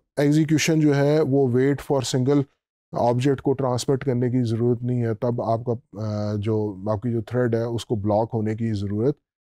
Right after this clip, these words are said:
नहीं है। वो इसी स्पिन काउंट के दौरान ही उसको प्रोसेसर यील्ड हो जाएगा और फास्टर, बहुत ही एक फास्टर, कोई स्विचिंग, स्विचिंग नहीं करनी पड़ेगी, बहुत ही फास्टर मैनर में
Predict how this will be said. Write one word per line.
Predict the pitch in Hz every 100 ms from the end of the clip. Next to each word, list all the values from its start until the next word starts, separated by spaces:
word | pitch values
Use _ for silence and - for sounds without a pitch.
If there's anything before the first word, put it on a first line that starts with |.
| _ _ 117
नहीं | 131 123
है। | 104 98 101
वो | 123 147
इसी | 127 143
स्पिन | - - 165 170
काउंट | 165 147 147
के | 151
दौरान | 127 117 123 143
ही | 147 156 - _
उसको | 117 - 123
प्रोसेसर | 120 113 113 117 135
यील्ड | 110 110 135 135
हो | 123
जाएगा | 123 127 131 _ _ -
और | 135 123
फास्टर, | - 135 127 - 160
बहुत | 139 120 117 139 143
ही | 135
एक | 127
फास्टर, | - 123 120 -
कोई | 123 143 135
स्विचिंग, | - 123 139
स्विचिंग | 123 127 131 131
नहीं | 131
करनी | 127 123
पड़ेगी, | 123 120 110 120 - _ _ _ 123
बहुत | 135 147
ही | 139
फास्टर | - 127 113 139
मैनर | 123 117 117
में | 117 123